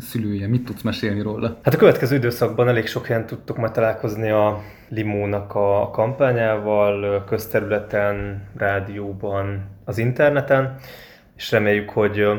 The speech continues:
Speaker 2: ez arra ser-, serkent majd titeket is, illetve a barátaitokat is, hogy, hogy, ö, egy még jobb, ö, még vonzóbb szolgáltatássá váljon a Limó, és hogy még nagyobb, ö, legyen a Limó közösség, amely egy, egy remek, ö, remek csapat.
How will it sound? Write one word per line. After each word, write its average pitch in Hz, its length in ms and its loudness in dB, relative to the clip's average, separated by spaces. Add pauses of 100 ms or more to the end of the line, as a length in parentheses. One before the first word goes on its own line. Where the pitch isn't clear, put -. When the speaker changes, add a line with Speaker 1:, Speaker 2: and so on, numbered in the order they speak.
(140)
Speaker 2:
ez 123 100 0
arra 117 180 4
ser-, - 320 -2
serkent 110 480 0
majd 98 140 -6
titeket 110 520 -4
is, 107 200 -10
illetve 104 400 -4
a 95 100 -4
barátaitokat 107 800 0
is, - 160 -12
hogy, 101 200 -6 (160)
hogy, 98 280 -4
ö, 101 240 -2
egy 107 160 -6
még 101 420 -6
jobb, 101 360 -6
ö, 101 240 2 (440)
még 104 240 -4
vonzóbb 110 340 0
szolgáltatássá 101 1300 0
váljon 101 280 4
a 95 40 0
Limó, 127 480 0
és - 160 -8
hogy 113 120 0
még 113 260 2
nagyobb, 98 380 -2
ö, 98 260 2
legyen 98 280 0
a 98 340 0
Limó 98 340 -2
közösség, 110 560 -4
amely 104 220 0
egy, 98 200 -2
egy 101 220 -6
remek, 95 480 -2
ö, 98 300 0
remek 98 260 0
csapat. 123 400 0